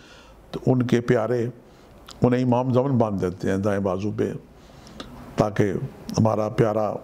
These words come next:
خیریت سے جائے، خیریت سے واپس آئے۔ یہ وہی امام ہیں، امام زامن والے، امام علی رضا علیہ السلام۔ ان کا فرمان ہے کہ اللہ سے دولت مانگے اور عبادت ہے۔ اور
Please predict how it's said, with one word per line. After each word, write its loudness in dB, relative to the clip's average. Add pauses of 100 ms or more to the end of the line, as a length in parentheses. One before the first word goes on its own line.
(140)
خیریت 0
سے 2
جائے، 0
خیریت -2
سے -2
واپس -6
آئے۔ -4 (600)
یہ 2
وہی 2
امام 0
ہیں، 0 (520)
امام 2
زامن 2
والے، 2 (600)
امام 2
علی 2
رضا 0
علیہ -2
السلام۔ -6 (880)
ان 4
کا 4
فرمان 0
ہے -2
کہ 0
اللہ 0
سے -4
دولت -2
مانگے -2 (680)
اور 0 (540)
عبادت 2
ہے۔ 0 (920)
اور 0